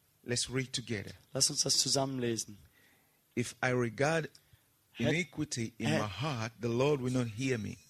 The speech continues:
Speaker 2: Hätte ich Unrecht vorgehabt in meinem Herzen, so hätte der Herr nicht erhört.
Speaker 1: Now, the first thing that will hinder you from receiving from God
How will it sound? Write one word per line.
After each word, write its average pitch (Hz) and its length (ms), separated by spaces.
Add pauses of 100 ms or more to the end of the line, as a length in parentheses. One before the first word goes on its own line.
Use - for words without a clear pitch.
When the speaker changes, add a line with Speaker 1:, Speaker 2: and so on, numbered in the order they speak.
(120)
Speaker 2:
Hätte 165 280
ich 165 160
Unrecht 180 500
vorgehabt 151 520
in 147 120
meinem 139 260
Herzen, 143 640 (180)
so - 180
hätte 156 320
der 143 140
Herr 156 260
nicht 156 360
erhört. 143 600 (580)
Speaker 1:
Now, 107 300 (180)
the 120 60
first 190 440
thing 135 280
that 110 120
will 107 240
hinder 170 340
you 156 140
from 117 240
receiving 139 500
from 107 240
God 104 260